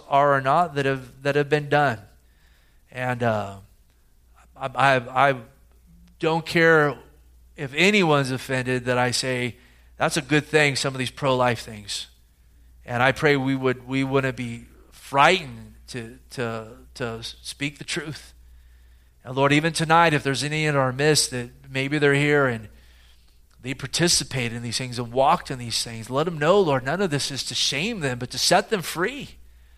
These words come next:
'Cause in and of ourselves, we all should hang our heads and be ashamed. And if, if our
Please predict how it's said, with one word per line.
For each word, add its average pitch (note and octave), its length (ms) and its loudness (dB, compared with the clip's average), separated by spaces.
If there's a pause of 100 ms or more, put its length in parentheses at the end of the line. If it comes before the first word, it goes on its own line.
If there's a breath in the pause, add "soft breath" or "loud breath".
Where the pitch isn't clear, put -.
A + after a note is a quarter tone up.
(300)
'Cause C#3+ 160 -2
in G#3 140 6
and - 20 0
of G#3 140 6
ourselves, F#3 460 4
we F3+ 80 6
all G3 180 8
should G#3+ 160 -2
hang D3+ 240 -4
our C#3 140 4
heads C3 320 2
and B2+ 100 -8
be B2+ 100 -4
ashamed. B2+ 460 -4
And B2 140 0
if, A#2 100 -6 (460 soft breath)
if C3 120 0
our D#3+ 320 6